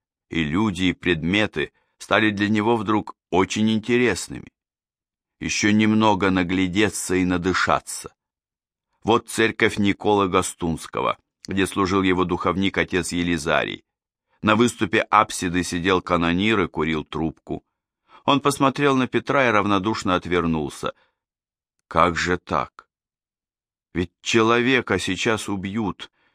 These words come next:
и погаснет целая планета. Его, Петра Хлестышева, планета.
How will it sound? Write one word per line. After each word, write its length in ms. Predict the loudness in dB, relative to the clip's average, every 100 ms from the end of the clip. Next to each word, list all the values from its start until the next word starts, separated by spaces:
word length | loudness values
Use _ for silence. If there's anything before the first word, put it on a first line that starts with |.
| _ _ _ _
и 80 | -4
погаснет 680 | 0 2 2 2 0 -4 -4
целая 440 | 0 2 2 0
планета. 760 | 0 0 0 2 0 -2 -8 -12 _ _ _ _ _ _ _ _ _ _
Его, 520 | 0 2 4 4 4 2
Петра 460 | -2 -2 2 2
Хлестышева, 800 | 2 0 0 -2 -4 -2 0 0
планета. 840 | 0 2 2 2 0 -2 -4 -10